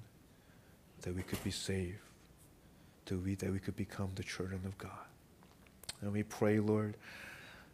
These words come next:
that as we look to the cross every day, we could say with Paul, "For to me to live is Christ and to die is gain." That we could rejoice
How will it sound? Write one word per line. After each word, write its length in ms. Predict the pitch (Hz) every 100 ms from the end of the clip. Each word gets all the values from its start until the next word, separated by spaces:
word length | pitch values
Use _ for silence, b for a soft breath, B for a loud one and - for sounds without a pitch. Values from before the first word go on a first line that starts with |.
| -
that 120 | 107
as 160 | 110 107
we 100 | 113
look 260 | 113 123
to 100 | -
the 120 | 123
cross 440 | 120 - 117 117 -
every 280 | 113 113 107
day, 340 | 104 101 - - - - - - -
we 80 |
could 260 | 98 104 98
say 240 | - 101
with 320 | 104 104 - -
Paul, 420 | 98 104 95 - - - - -
"For 140 | - 104
to 200 | - 107
me 220 | 101 101 -
to 100 | 98
live 220 | 101 101
is 100 | 98
Christ 600 | - 95 90 95 - - B B B B -
and 100 | 95
to 100 | -
die 260 | 95 92 95
is 160 | 95
gain." 300 | 107 104 104 - - - - -
That 120 | 98
we 60 |
could 200 | 101 110
rejoice 1040 | 110 107 - 113 110 123 113 - - -